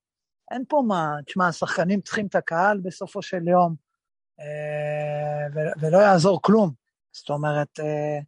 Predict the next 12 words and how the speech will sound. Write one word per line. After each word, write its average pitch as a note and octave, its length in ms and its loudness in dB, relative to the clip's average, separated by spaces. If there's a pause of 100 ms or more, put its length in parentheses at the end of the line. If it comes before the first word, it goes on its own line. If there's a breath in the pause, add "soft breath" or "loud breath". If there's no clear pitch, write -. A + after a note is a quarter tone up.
(480)
החרמות F3 800 2
והשריקות E3+ 600 -4
בוז, F#3 680 2
וה-, F3 200 -2 (420)
זה F#3+ 200 -4
דברים, G3 360 0
עוד C4+ 200 2
פעם, A3 200 0
זה F3 120 -8
נורמלי F3+ 480 -6
לכדורגל, G3+ 720 -6
אבל E3+ 260 -8